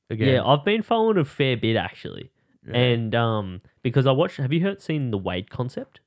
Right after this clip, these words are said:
Speaker 1: No. You've
Speaker 2: Oh.
Speaker 1: said that multiple times. I remember
Speaker 2: The
Speaker 1: you always say it, but I never look it up.
Speaker 2: He, yeah, he's, he, he, and do you know Face Sensei?
Speaker 1: I know him, but I don't
Speaker 2: Yeah.
Speaker 1: watch him.
Speaker 2: They do, like, this, it's called The Breakdown.
Speaker 1: Breakdown.
Speaker 2: And, um, they,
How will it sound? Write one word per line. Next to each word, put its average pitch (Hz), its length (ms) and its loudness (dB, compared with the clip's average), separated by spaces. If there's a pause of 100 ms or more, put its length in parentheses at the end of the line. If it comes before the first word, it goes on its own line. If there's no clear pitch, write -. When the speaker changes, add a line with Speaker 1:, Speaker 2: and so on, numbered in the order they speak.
(320)
Speaker 1:
No. 123 240 -10 (140)
You've 135 180 2
Speaker 2:
Oh. 208 140 0
Speaker 1:
said 208 140 2
that 349 220 -4
multiple 170 400 0
times. 120 600 0
I 127 80 2
remember 160 420 0
Speaker 2:
The 131 80 -4
Speaker 1:
you 147 140 0
always 196 240 0
say 123 240 -6
it, 101 80 -10
but 98 80 -6
I 110 80 -2
never 143 200 -2
look 107 320 -4
it 98 60 -8
up. - 240 -12 (160)
Speaker 2:
He, 180 320 0 (140)
yeah, 143 240 0
he's, 147 320 0 (560)
he, 131 260 -6
he, - 220 -16 (100)
and 143 140 0
do 160 80 0
you - 20 -2
know 165 120 2
Face 127 300 -2
Sensei? 127 520 -4 (480)
Speaker 1:
I 110 80 -6
know 120 260 -2
him, 98 160 -4
but 101 80 -4
I 104 100 0
don't 117 100 0
Speaker 2:
Yeah. 104 60 -4
Speaker 1:
watch 98 200 -10
him. 104 180 -12 (140)
Speaker 2:
They 147 240 4
do, 165 180 2
like, 147 240 2
this, - 340 -2
it's 123 140 -10
called 117 180 -2
The 101 60 -4
Breakdown. 104 480 -2
Speaker 1:
Breakdown. 98 340 -8 (240)
Speaker 2:
And, 117 320 2
um, 110 500 -2 (180)
they, 117 460 0